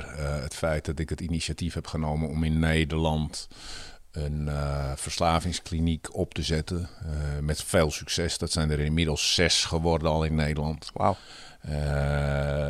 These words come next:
Speaker 1: we behandelen meer dan duizend cliënten op jaarbasis. En, eh, er werken nu honderdvijftig mensen binnen die organisatie.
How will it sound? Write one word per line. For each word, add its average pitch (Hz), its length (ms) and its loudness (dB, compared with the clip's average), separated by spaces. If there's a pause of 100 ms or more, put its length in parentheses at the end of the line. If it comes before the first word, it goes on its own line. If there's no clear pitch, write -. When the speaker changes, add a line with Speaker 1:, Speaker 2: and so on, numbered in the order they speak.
(220)
Speaker 1:
we 73 180 -4
behandelen 78 400 4
meer 78 160 2
dan 76 120 0
duizend 76 840 0
cliënten 80 440 0
op 73 60 -4
jaarbasis. 80 800 0 (480)
En, 73 380 0
eh, 71 380 -2
er 76 80 -2
werken 73 360 -2
nu 73 260 0
honderdvijftig 76 760 0
mensen 76 340 -2
binnen 82 240 0
die 78 140 -4
organisatie. 78 960 -4